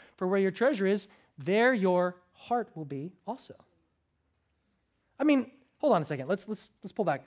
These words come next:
Jesus says, "Do not store for yourselves treasures on earth." Yeah, yeah. We sort of imagine that, right?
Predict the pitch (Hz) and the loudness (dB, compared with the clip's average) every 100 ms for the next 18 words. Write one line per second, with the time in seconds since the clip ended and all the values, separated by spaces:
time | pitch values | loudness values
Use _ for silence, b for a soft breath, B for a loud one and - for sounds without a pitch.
0 | _ - 202 254 254 160 143 143 - - | _ -4 -2 -2 -2 -2 -4 -6 -14 -20
1 | _ _ _ _ _ _ _ 156 185 190 | _ _ _ _ _ _ _ -2 -2 0
2 | 196 190 185 170 160 147 - - 123 143 | -2 -2 -4 -2 -2 -4 -12 -12 -10 -8
3 | 147 131 131 233 208 196 B 254 302 285 | -6 -6 0 4 4 2 B -8 2 4
4 | 254 233 196 196 190 160 135 113 135 156 | 4 2 2 2 2 -2 -6 -8 0 0
5 | 240 | 0